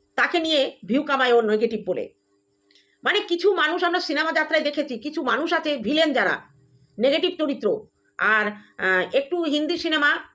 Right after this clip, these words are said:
আহ, হলিউডের না টলিউডের, হলিউডের যে ভ্যাম্পায়ার নামে একটা ক্যারেক্টার আছে, সে কি করে, ভালো মন্দ মানুষের বিচার নেই, প্রত্যেকের রক্ত সে খেতে চেষ্টা করে, কারণ সে রক্ত না পেলে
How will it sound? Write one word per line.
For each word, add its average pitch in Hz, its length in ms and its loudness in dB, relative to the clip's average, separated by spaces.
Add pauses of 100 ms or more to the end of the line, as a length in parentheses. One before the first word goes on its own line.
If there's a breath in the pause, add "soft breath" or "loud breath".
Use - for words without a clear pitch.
(480)
আহ, 226 140 0
হলিউডের 302 580 2
না 277 140 0
টলিউডের, 285 580 0
হলিউডের 277 440 0 (320 loud breath)
যে 247 180 2
ভ্যাম্পায়ার 269 520 0
নামে 294 180 0
একটা 277 320 0 (520)
ক্যারেক্টার 277 360 2
আছে, 208 320 -4 (460)
সে 277 180 0
কি 339 120 0
করে, 320 360 0 (480)
ভালো 269 240 0
মন্দ 349 180 4
মানুষের 339 340 2
বিচার 285 300 -2
নেই, 214 180 2
প্রত্যেকের 269 420 0
রক্ত 254 380 0
সে 269 380 2 (140)
খেতে 277 360 2 (180)
চেষ্টা 269 240 0
করে, 240 180 0
কারণ 226 280 2
সে 233 180 -4
রক্ত 226 200 -2
না 277 120 0
পেলে 254 260 0